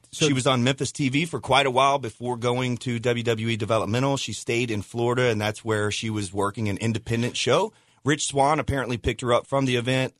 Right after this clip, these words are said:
Speaker 2: on the way home. Uh,
Speaker 1: What's her name again?
Speaker 2: Her name is Sue Young.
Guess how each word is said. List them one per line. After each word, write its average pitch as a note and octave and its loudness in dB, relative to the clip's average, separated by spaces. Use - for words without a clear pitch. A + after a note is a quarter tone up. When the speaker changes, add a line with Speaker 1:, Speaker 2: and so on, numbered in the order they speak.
Speaker 2:
on F#3 2
the F#3 2
way D#3 4
home. E3+ 0
Uh, F2 -6
Speaker 1:
What's G3 0
her B3 0
name B3 0
again? A3+ -4
Speaker 2:
Her A#2+ 0
name C#3 0
is G2 -4
Sue - -4
Young. A#2+ 0